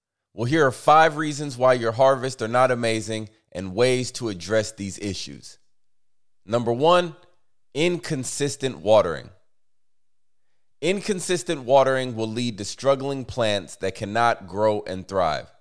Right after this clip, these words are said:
You may even notice your leaves start to develop brown tips or becoming curled. Look, without water, corn is not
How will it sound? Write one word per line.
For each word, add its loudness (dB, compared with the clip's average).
You -6
may 4
even -4
notice 0
your -4
leaves -6
start 0
to -8
develop 0
brown 2
tips -6
or -4
becoming -4
curled. 0
Look, -4
without 4
water, 4
corn 2
is -4
not 4